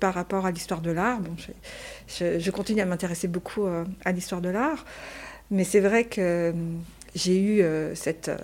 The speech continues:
cette orientation, euh, de m'intéresser au marché financier, euh, et dans, vraiment dans le, dans le côté financier, c'était la macroéconomie qui m'intéressait le plus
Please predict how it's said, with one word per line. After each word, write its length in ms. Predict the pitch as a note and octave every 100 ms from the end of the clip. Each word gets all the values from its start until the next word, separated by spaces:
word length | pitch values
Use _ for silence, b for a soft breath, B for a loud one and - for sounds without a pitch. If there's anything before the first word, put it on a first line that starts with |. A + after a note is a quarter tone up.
| - B B B B B -
cette 260 | A3+ G#3+
orientation, 960 | A3 A#3+ A#3+ A#3+ A#3+ - C#4 D4 C#4+ A#3
euh, 400 | F3+ F3 F3+ E3+ D3 - - - - - - - - -
de 220 | F#3 F3
m'intéresser 520 | F#3+ F#3+ F#3+ F3 E3+ A3
au 40 |
marché 320 | F#3 F3+ -
financier, 800 | F#3+ F#3+ F3 F3 - G#3 A3+ A#3
euh, 580 | G3+ E3+ E3+ E3+ E3+ D#3
et 100 | -
dans, 140 | F#3
vraiment 380 | F3+ F3+ G3 G#3
dans 100 | G#3
le, 80 | E3+ - -
dans 180 | F#3 F#3
le 60 | F3+
côté 240 | F#3 G3+
financier, 440 | F#3+ F#3+ F3 -
c'était 300 | G#3+ - F3+ E3+ B B -
la 140 | G3+
macroéconomie 720 | G#3+ G#3 - G#3 G3+ F3+ F#3
qui 100 | F#3
m'intéressait 480 | E3+ D#3 E3 E3 F3+
le 60 | E3
plus 480 | - A3 A#3 A#3